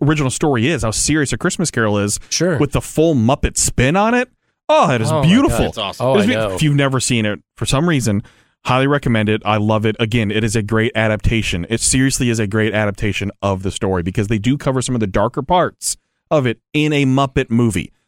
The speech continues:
Speaker 2: Oh, I wanna
Speaker 1: So
Speaker 2: attack you on this, but I cannot. If there wasn't anybody that just heard Muppet Christmas Carol mentioned in this list and didn't just pump their f-, fists and go, "Yeah,"
Speaker 1: <laughs>
Speaker 2: then I don't know who you are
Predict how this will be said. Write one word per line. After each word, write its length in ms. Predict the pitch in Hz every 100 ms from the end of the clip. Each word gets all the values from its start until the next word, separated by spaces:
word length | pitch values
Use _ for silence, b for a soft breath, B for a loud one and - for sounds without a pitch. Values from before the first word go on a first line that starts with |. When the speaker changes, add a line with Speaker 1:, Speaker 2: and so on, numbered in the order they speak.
| -
Speaker 2:
Oh, 100 | 123
I 80 | 113
wanna 120 | 117
Speaker 1:
So 120 | 123
Speaker 2:
attack 340 | 123 - 127 -
you 120 | 120
on 80 | 107
this, 160 | 107 -
but 120 | 107
I 60 | 104
cannot. 640 | 120 95 104 104 90 -
If 100 | 139 123
there 120 | 151
wasn't 260 | 160 147 131
anybody 360 | 123 117 113
that 160 | 101 104
just 280 | 113 - - _ 120
heard 320 | 117 104 90
Muppet 320 | 104 - 107
Christmas 400 | - 120 - 113
Carol 280 | - 104 95
mentioned 520 | 95 110 113 123 120
in 180 | - 113
this 260 | 110 -
list 400 | 113 120 135 - _ _ _ _
and 140 | - 98
didn't 300 | 113 131 135
just 200 | 117 -
pump 260 | - 131 -
their 140 | 113
f-, 180 | 104 - _ _ _
fists 400 | - - 151 -
and 120 | 135 107
go, 140 | 95
"Yeah," 640 | 131 226 208 143 214 - _ B B
Speaker 1:
<laughs> 300 | - - -
Speaker 2:
then 360 | 147 135 127 104 -
I 140 | 127 139
don't 180 | 139
know 360 | 123 127 120 104 - -
who 200 | - 147
you 160 | 139 123 117
are 460 | 110 95 92 80